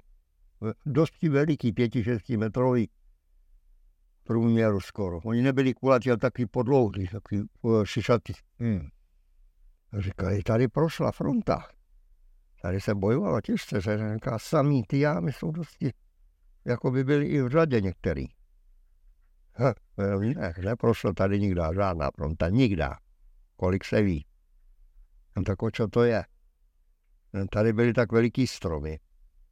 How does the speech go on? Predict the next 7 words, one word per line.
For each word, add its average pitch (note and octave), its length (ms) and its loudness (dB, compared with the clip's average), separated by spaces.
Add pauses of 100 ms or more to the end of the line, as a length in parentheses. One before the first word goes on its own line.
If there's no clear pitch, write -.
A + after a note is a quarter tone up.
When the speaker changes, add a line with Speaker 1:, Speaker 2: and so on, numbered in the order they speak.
(440)
Speaker 1:
A F#2+ 60 -6
když G2 220 -2
na A2 120 2
podzim C3 420 2
hodně A#2+ 360 0 (400)
pršelo, F2+ 540 0
tak F2 180 -2